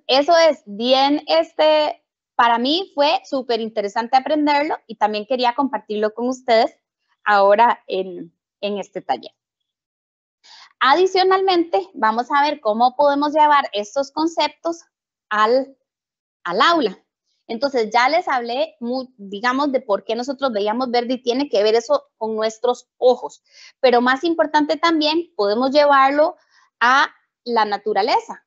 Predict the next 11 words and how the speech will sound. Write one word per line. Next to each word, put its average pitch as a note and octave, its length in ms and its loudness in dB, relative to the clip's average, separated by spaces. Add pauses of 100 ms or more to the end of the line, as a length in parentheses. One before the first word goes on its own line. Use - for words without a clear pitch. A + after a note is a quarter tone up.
No C4 380 -2 (100)
todos F#4 300 2
los G4 200 -2
animales F4+ 760 -2 (300)
ven C4 440 -2 (1120)
los A#3+ 280 2
mismos C#4+ 400 -2
colores C#4 440 0
que A3 80 -10
nosotros G3+ 480 -4
vemos. F3 460 -8